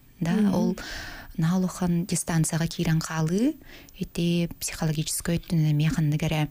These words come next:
Speaker 1: м, төрүөттэрдээх буолуон сөп. Тоғы соғы тох
Speaker 2: Мм.
Speaker 1: суя бұны иден. Онтон жеңер, а, кеме қара соғы тох сую күрдік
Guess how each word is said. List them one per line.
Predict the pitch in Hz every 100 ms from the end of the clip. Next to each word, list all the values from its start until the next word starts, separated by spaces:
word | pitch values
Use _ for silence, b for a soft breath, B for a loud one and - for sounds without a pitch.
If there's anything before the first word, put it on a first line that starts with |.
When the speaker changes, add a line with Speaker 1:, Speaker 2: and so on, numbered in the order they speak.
| B B B B B -
Speaker 1:
м, | 160 160 151 151 151 - - -
төрүөттэрдээх | 185 160 160 147 143 147 -
буолуон | 156 139 135
сөп. | - 135 - - - -
Тоғы | 156 190
соғы | 180 180
тох | 175 170
Speaker 2:
Мм. |
Speaker 1:
суя | 165 156
бұны | 151 147 143
иден. | - 170 - B B B B B 175
Онтон | 165 - 196
жеңер, | 190 180 220 - -
а, | - 180 175 175 -
кеме | 190 170
қара | 165 220
соғы | - 175
тох | 170 -
сую | 180 202
күрдік | 285 294 285